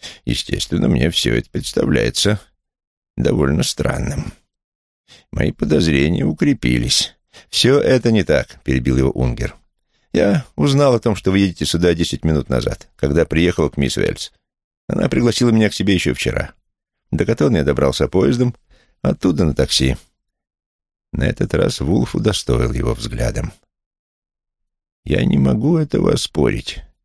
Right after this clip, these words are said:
мистер Унгер. Но мои подозрения нисколько не уменьшились. Наоборот. Думается, я скорее закончу свою беседу с мисс Вельс, если вы удалитесь,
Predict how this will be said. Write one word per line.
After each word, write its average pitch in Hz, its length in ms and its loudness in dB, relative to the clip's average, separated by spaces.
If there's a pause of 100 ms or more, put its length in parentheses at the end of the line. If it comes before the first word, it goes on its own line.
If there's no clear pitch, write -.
(180)
мистер - 400 -4
Унгер. - 460 -8 (1120)
Но - 140 -2
мои 73 200 2
подозрения 64 720 0
нисколько - 480 -2
не 190 100 0
уменьшились. 60 840 -2 (760)
Наоборот. - 760 0 (1700)
Думается, 117 720 0 (840)
я 117 160 2
скорее 95 440 2
закончу 65 520 0
свою 64 300 0
беседу 65 460 -2
с - 100 -4
мисс - 240 -4
Вельс, - 460 -2 (960)
если - 240 -4
вы 156 140 4
удалитесь, - 720 0